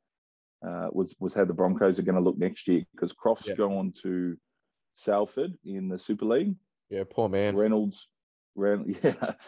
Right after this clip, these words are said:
Speaker 1: Well, mate, he's gonna be getting paid good. He could win Man of Steel over there. Um, Reynolds
Speaker 2: Reynolds,
Speaker 1: and Gamble, I
Speaker 2: Stags.
Speaker 1: think it's, that's gonna be a, a, yeah, exactly. That's gonna be a combo,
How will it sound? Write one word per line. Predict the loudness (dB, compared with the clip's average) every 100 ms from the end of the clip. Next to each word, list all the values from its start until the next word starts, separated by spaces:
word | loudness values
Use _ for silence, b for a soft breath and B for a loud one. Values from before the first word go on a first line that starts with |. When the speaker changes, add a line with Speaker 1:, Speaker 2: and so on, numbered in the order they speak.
| B
Speaker 1:
Well, | 0
mate, | 4 4 4
he's | 2
gonna | 0
be | 0 0
getting | -4 -2
paid | -2 0
good. | 0 0
He |
could | -2 -4
win | -2 -2
Man | -2 -4
of | -6
Steel | -2 0 0
over | -2
there. | -2 -4 -6 -6
Um, | -4 -2 -4 -6
Reynolds | 0 2 2 -2
Speaker 2:
Reynolds, |
Speaker 1:
and | -4 2
Gamble, | 4 6
I | 4
Speaker 2:
Stags. | 2
Speaker 1:
think | -4 -12
it's, | -14 -18 -20 _ _ _ _ _
that's | -6 -2
gonna | 2 4
be | 6 8
a, | 6 4 0
a, | -4 -4
yeah, | -2 0
exactly. | 0 -2 0
That's | 0 0
gonna | 2
be | 4
a | 2
combo, | 2 0 2 2 -2